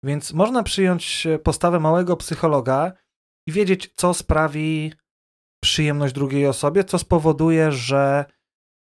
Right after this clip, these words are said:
y, pomożemy jej w tym danym momencie.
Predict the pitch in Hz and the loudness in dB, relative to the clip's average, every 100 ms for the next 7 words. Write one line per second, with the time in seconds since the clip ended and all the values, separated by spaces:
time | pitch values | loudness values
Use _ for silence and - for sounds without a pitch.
0 | - 135 135 - 160 160 135 160 160 156 | -6 -2 -2 0 2 2 2 2 2 2
1 | 147 147 143 139 - - 196 185 156 151 | 2 2 0 -4 -8 0 2 4 2 2
2 | 170 165 156 151 143 139 127 190 220 | 2 2 0 -2 0 -2 0 0 0